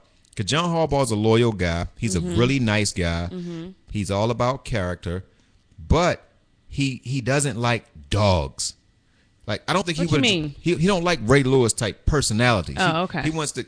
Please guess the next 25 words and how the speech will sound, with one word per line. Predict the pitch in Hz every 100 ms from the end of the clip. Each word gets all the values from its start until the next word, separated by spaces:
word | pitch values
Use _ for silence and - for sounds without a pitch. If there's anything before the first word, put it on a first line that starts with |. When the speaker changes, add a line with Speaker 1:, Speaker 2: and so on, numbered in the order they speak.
| _
Speaker 1:
he | 170
wants | 202 196 101
guys | 135 143 135 127 127
who, | 135 127 113 104 _ _ _ _ _ -
who | 131 104 -
are | 104
not | 92 139 165 - 110
really | 143 139
that | 120 127 90
good, | 127 143 147 - _ _ _ -
and | 110
he, | 127
he | 117 147
uses | 143 120
the | - 127
underdog | 147 147 147 147 127
approach | - 135 135 131
to | - 117
make | 139 139
them | 131 139 139
play | 123 139 117
better | 127 143
than | 135 139
what | 131
they | 123 120 117